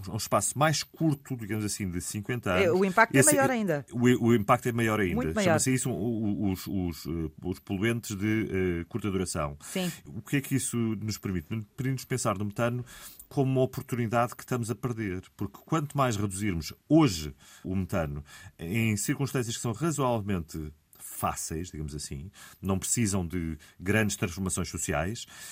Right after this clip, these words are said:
Speaker 1: Se nós fizermos essa transformação da, da área do metano, nós podemos dar-nos a nós próprios um bocadinho mais de, de, de breathing room, de, de espaço, para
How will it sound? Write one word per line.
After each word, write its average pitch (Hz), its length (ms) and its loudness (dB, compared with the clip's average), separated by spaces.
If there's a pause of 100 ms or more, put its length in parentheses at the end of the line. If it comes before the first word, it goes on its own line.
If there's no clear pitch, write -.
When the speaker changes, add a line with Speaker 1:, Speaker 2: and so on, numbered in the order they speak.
(440)
Speaker 1:
Se 113 220 0
nós 151 320 2 (160)
fizermos 110 400 -2
essa 104 180 -2
transformação 101 800 -2
da, 92 200 0
da 95 180 -2
área 92 200 0
do 90 120 -6
metano, 90 600 0 (560)
nós 117 240 0
podemos 107 540 0
dar-nos 113 420 4
a 98 80 0
nós 90 200 -2
próprios 92 420 -4
um 110 80 -2
bocadinho 113 420 -2
mais 120 360 2
de, 87 400 0 (340)
de, 73 80 -10
de 78 240 -4
breathing 98 420 2
room, 110 260 0
de, 90 140 0
de 78 120 -4
espaço, - 640 0 (360)
para 135 400 4